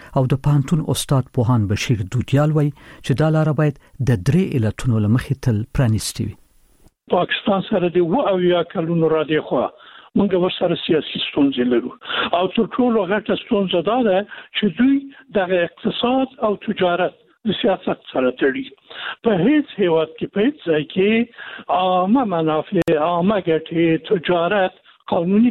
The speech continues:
Speaker 2: تجارت د سیاست سره نه دی تړل شوی. البته بعضې وختونه که، اه، جنګ پیښیږي، طبعا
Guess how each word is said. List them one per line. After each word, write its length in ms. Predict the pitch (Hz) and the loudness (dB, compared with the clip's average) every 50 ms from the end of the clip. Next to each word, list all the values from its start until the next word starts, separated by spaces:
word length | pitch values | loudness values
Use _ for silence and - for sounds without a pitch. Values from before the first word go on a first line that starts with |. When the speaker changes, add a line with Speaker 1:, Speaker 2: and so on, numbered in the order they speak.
| - - | 0 -4
Speaker 2:
تجارت 500 | 196 156 - 175 170 175 185 180 - _ _ - _ _ | -8 -2 0 0 0 0 -2 -2 -4 _ _ -20 _ _
د 80 | 240 - - | -4 -2 0
سیاست 440 | 277 247 196 - - 226 202 - - | -2 -2 -2 0 -4 -4 -4 -2 -2
سره 160 | 226 185 202 202 | 0 0 2 2
نه 100 | 196 175 160 | 2 2 2
دی 80 | 160 147 - | 0 -2 0
تړل 180 | - 139 135 135 - | -2 -2 -2 -2 -2
شوی. 200 | - - 139 131 - - - - - | 0 0 0 0 -2 -4 -4 -2 0
البته 380 | 254 254 226 262 254 254 - 156 117 - - - - - _ - - | 2 2 2 2 0 0 -2 -4 -4 -4 -12 -20 -20 -20 _ -4 -2
بعضې 220 | 220 226 208 - 190 175 | 0 0 0 0 2 2
وختونه 360 | 175 165 - - 240 202 170 147 - - | 2 0 0 0 0 2 2 0 -2 0
که، 120 | 185 175 | 0 2
اه، 540 | 151 127 117 - - - - _ - 175 160 156 156 - | 2 0 -2 -4 -14 -16 -6 _ 0 0 0 0 0 0
جنګ 180 | 185 190 196 185 - - | 0 0 -2 -4 -2 0
پیښیږي، 560 | 190 165 151 127 220 240 247 - - 208 214 190 - - 214 | 0 0 2 2 2 2 2 2 2 2 2 2 0 -2 -2
طبعا 260 | 226 233 190 170 | -2 0 0 -2